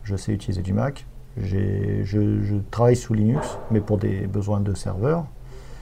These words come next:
Euh, très peu, hein. Linux, c'est vraiment, je, je, je fais quelques commandes par-ci par-là, hein. Je suis pas un, je suis pas un pro Linux. Euh, après, c'est une question de préférence, de goût personnel.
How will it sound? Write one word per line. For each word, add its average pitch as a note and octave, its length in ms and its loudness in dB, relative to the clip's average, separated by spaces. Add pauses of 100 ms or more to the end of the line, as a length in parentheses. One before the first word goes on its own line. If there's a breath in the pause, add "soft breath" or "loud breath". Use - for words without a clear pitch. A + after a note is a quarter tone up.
(300 loud breath)
Euh, B2 320 -4 (500)
très - 180 6
peu, A#2+ 200 4
hein. G2 120 2 (140)
Linux, A2 300 4
c'est - 60 -4
vraiment, G#2 220 2
je, F#2+ 100 0
je, F#2 240 -2
je F2+ 480 -4
fais - 100 -14
quelques G2+ 240 0
commandes G2 320 0
par-ci G2 220 -4
par-là, G2+ 240 0
hein. A2+ 200 0
Je G2+ 60 -4
suis - 100 -10
pas A#2 100 -4 (160)
un, A2 60 -4 (580 loud breath)
je - 60 -10
suis - 60 -12
pas G#2+ 100 4
un G#2+ 60 4
pro A2 220 2
Linux. A#2 460 2 (580 loud breath)
Euh, B2+ 420 4 (1300)
après, - 160 6
c'est D3 120 6
une C3 40 8
question A#2+ 220 6
de A#2+ 200 8 (200)
préférence, C3 500 8
de G#2+ 80 6
goût A2+ 140 6
personnel. G#2+ 500 4